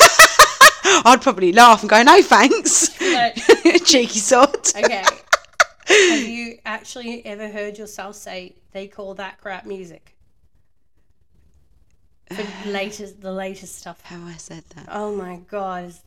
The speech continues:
Speaker 2: What the hell is this?
Speaker 1: Yeah, but I've done that forever with trance music. Like, I've never understood
Speaker 2: Oh, I
Speaker 1: why
Speaker 2: don't
Speaker 1: people
Speaker 2: like,
Speaker 1: like trance.
Speaker 2: I
Speaker 1: Like,
Speaker 2: don't like,
Speaker 1: ugh.
Speaker 2: I don't like house either.
Speaker 1: I don't, uh, house I can stomach every now and then, have to be in the mood.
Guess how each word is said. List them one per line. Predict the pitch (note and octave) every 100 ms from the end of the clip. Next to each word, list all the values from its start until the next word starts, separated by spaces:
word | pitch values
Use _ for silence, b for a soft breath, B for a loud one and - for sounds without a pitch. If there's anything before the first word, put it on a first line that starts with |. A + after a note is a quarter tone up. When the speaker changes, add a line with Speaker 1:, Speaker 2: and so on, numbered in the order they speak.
| _ -
Speaker 2:
What | G3+ D4+ D4+
the | E3
hell | D#3 - A#3 B3
is | A#3+ G3+ G3
this? | G#3
Speaker 1:
Yeah, |
but | F#3+ F#3
I've | G#3+ G#3+
done | G#3 G3+
that | F3+ -
forever | - - F#3+ F#3 F3+
with | E3 -
trance | - F#3+ F3+ D#3 F3
music. | D#3+ D#3 D#3+ -
Like, | E3+ F#3
I've | F3+
never | G3 F#3 F#3
understood | F3+ E3 - G3
Speaker 2:
Oh, | F3+
I |
Speaker 1:
why | F3+
Speaker 2:
don't | G3
Speaker 1:
people | F3+ F3+
Speaker 2:
like, | E3+
Speaker 1:
like | E3 -
trance. | F#3+ F3+ D#3+ -
Speaker 2:
I | D#3+
Speaker 1:
Like, | C#3
Speaker 2:
don't | F#3
like, | F3+ E3+
Speaker 1:
ugh. | C#3+ -
Speaker 2:
I | G3+
don't | G#3+
like | F3+
house | - F#3+ F3 E3+ -
either. | F3 F3 F3 _ b
Speaker 1:
I | A#3
don't, | D4 -
uh, | - -
house | A#3 C4+ C4
I | A#3+
can | A#3 A3+
stomach | - A3 G3+ G3
every | G3+ F#3+
now | F#3 F3
and | F#3
then, | E3 F3
have | E3+ F3
to | -
be | F#3
in | F3+
the |
mood. | F#3+ F3+